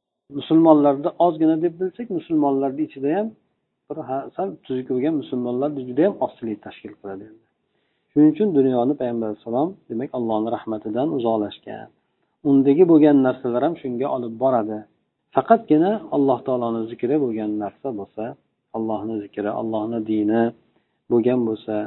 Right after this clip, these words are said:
hamda Alloh yaxshi ko'radigan narsalar bo'lgan bo'lsa, yoki inson bir ilm o'rgansa, yoki ilm ta'lim beradigan bo'lsa, mana bular o'shandan mustasno degan ekan. Ya'ni bu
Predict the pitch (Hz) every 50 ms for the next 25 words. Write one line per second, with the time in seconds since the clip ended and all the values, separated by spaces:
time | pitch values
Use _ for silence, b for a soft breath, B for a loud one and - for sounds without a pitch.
0 | 110 - _ _ _ - - 127 131 135 147 139 127 131 127 135 135 131 123 113
1 | - - - 127 120 117 113 113 120 123 123 117 117 117 113 117 - 117 113 120
2 | 127 135 123 120 113 117 117 117 113 110 110 107 - - 107 104 107 - _ _
3 | _ _ _ _ _ _ _ _ - 135 135 135 135 - 175 160 143 127 127 -
4 | - 156 160 165 175 170 - - _ _ _ _ _ _ _ - 139 139 131 -
5 | - - - 127 135 156 180 160 143 131 127 139 131 123 - - - - 120 117
6 | 120 - _ _ _ _ _ _ - 123 113 - 147 139 127 131 147 156 151 151
7 | 131 123 123 127 127 123 120 113 117 113 110 113 120 113 110 113 107 107 104 -
8 | 160 190 226 - _ _ _ _ _ _ - - 123 127 123 120 110 113 110 120
9 | 143 170 - - _ _ - 131 - - 117 110 110 107 123 151 151 135 - _
10 | - 123 107 _ - 113 110 110 104 101 98 95 92 92 - _ - 107 _ _
11 | _ _ - 110 107 113 113 117 135